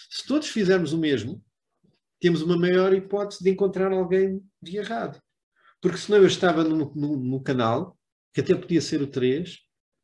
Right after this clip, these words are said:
eu chamava, ninguém me respondia, chamava, ninguém me respondia, daqui a cinco minutos ia fazer outra coisa. Quando eu saísse, vinha outro a chamar.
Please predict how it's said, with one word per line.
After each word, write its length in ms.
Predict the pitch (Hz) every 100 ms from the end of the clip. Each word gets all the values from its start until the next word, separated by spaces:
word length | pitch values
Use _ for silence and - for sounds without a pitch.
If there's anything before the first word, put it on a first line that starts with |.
| _ -
eu 100 | 156
chamava, 440 | - 170 170 156
ninguém 200 | 160 156
me 80 | 147
respondia, 540 | - - 156 151 175
chamava, 340 | 175 165 156 156
ninguém 200 | 156 151
me 160 | 151
respondia, 520 | 143 - - 151 165
daqui 240 | 170 170 175
a 40 |
cinco 240 | 165 175 165
minutos 260 | 180 175
ia 100 | 190
fazer 280 | 180 165 175
outra 200 | 175 190
coisa. 440 | 185 180 147 139 -
Quando 140 | - 196
eu 80 | 208
saísse, 320 | - 180 180
vinha 180 | 190 196
outro 160 | 185
a 40 | 185
chamar. 460 | - 214 175 170